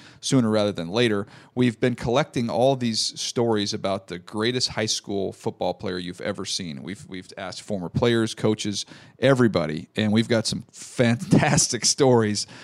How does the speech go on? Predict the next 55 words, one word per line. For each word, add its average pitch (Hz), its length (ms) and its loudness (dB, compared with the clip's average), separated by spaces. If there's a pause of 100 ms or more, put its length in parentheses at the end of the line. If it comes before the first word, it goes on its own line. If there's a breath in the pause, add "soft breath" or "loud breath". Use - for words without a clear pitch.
(120)
that 113 120 2
we're 120 120 4
gonna 107 160 0
share 104 300 -4
with 101 180 -8
you. 101 140 -4
And, 104 160 -6
and 113 240 0
also 165 280 0
we 123 60 -4
get 127 100 -4
a - 40 -10
chance 117 300 -4
to, 113 60 -6
again, 110 300 -4 (360 soft breath)
uh, 107 140 -2
preview, 131 640 2 (140)
uh, 110 640 -8
this, 117 360 -4
uh, 117 60 -4
upcoming 120 520 0
season 104 380 -6
with 95 120 -12
the 92 120 -10
N 92 80 -8
F 95 120 -10
L, 90 120 -6
which 95 160 -6
I 104 80 0
do, 104 360 -2 (260 soft breath)
uh, 92 140 -4
believe 98 340 -6
we 95 100 -6
will - 140 -10
see 87 460 -6
and 87 180 -10
what 90 120 -8
we 92 120 -10
can 90 140 -12
expect - 460 -10
from 80 240 -12
that 80 240 -8
as - 140 -14
well. - 240 -8
So - 220 -8
the 101 80 -10
content's 156 440 0
not 123 140 0
going 113 180 2
anywhere, 98 240 -2
Buck. 92 260 -4
We're 123 80 -6
gonna 131 140 -4
be 76 140 -8
here. - 200 -10